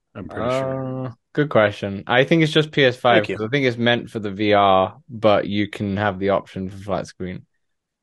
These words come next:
Speaker 2: So
Speaker 1: Yeah.
Speaker 2: I don't know if you can, yeah, I don't think it will work with PlayStation four.
Speaker 1: And
Speaker 2: But
Speaker 1: again, like, my, Wookie and I were talking about this, like, okay, Demeo came out on P C V R, came out on, it's on every headset pretty much. But then you fire it up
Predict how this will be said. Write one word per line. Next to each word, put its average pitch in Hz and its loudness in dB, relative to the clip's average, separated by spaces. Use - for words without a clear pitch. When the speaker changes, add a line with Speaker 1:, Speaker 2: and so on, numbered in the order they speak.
Speaker 2:
So 85 -10
Speaker 1:
Yeah. 107 4
Speaker 2:
I - 6
don't 113 2
know 110 4
if 104 -2
you 101 -8
can, 98 -8
yeah, 101 0
I - 0
don't 101 -2
think 101 -10
it 90 -6
will 80 -4
work 95 -2
with 90 -12
PlayStation 92 -12
four. 101 -14
Speaker 1:
And 139 0
Speaker 2:
But - -8
Speaker 1:
again, 131 2
like, 104 2
my, 135 -6
Wookie 113 -4
and 104 2
I 104 0
were 101 0
talking 120 0
about 98 -4
this, 98 -8
like, 95 -4
okay, 107 0
Demeo 110 2
came 110 2
out 104 0
on 98 -6
P 107 -6
C 98 -10
V 92 -8
R, 90 -6
came 95 -2
out 95 0
on, 104 -4
it's - -12
on 127 0
every 107 4
headset 98 -4
pretty 90 -12
much. 80 -18
But 113 0
then 110 2
you 101 4
fire 113 2
it 107 2
up 107 0